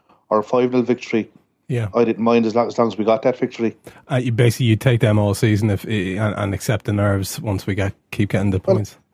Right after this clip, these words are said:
Speaker 1: How many titles have Man United won in the past with those scrappy one nil victories or
Speaker 2: Yeah.
Speaker 1: last-minute goals and so on?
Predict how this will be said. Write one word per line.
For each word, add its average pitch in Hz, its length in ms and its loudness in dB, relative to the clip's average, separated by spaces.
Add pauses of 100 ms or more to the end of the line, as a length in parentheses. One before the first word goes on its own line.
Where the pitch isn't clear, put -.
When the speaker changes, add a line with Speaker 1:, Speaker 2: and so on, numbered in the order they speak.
(560)
Speaker 1:
How 233 100 2
many 196 240 2
titles 143 380 -2
have 135 340 -2 (100)
Man 143 160 0
United 139 300 2
won 160 200 0
in 131 80 -2
the 131 80 2
past 131 380 -2
with 127 140 0
those 123 480 2
scrappy - 560 -2
one 120 220 2
nil 117 120 2
victories 120 420 0
or 110 200 4
Speaker 2:
Yeah. 101 140 -6
Speaker 1:
last-minute 117 480 0
goals 113 440 2
and 110 160 -4
so 117 180 0
on? 110 160 0